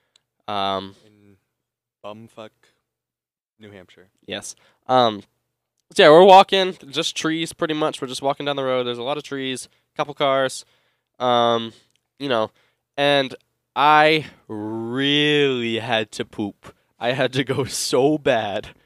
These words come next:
Speaker 1: And there was, uh, I think, I'm pretty sure I was like, "Hey, Carter, I have to poop. Let's turn around." And you were like, "No."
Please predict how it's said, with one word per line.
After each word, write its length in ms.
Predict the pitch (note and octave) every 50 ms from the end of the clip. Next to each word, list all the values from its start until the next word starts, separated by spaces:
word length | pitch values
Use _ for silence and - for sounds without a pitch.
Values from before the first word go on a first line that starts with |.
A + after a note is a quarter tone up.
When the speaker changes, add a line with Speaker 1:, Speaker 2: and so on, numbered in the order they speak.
| _ _ _ _ _ _
Speaker 1:
And 140 | B2+ B2+ C3+
there 80 | C#3+ D3+
was, 180 | D#3 C#3+ - - _ _ _ - _ _ _ _ _ _ _ _ _ _ _ _ _ _ -
uh, 100 | C#3+ C3+ - - -
I 140 | C#3 D#3 E3
think, 320 | - - A#3 C4+ B3+ G3+ _ _ _ _ _ _ -
I'm 160 | E3+ F#3 F#3
pretty 220 | - - D4+ E4+
sure 180 | D#4+ - - A3
I 40 | G3+
was 80 | F3
like, 140 | F3+ E3+ -
"Hey, 100 | G3+ G3
Carter, 280 | - - G3+ A#3 E3+ B2+
I 100 | D3 F3
have 100 | A3+ -
to 80 | - -
poop. 280 | - - G#3 E3 - -
Let's 180 | D#3+ - -
turn 160 | - - F#3+
around." 380 | E3 C#3 C#3 D#3+ D3+ A#2+ G#2+ A2
And 200 | F#2 B2 B2+ C3
you 80 | C3+ C#3
were 120 | C#3 B2+
like, 260 | B2 A#2 A#2 - -
"No." 380 | E3+ G3 G3+ F#3+ F#3+ G#3 F#3+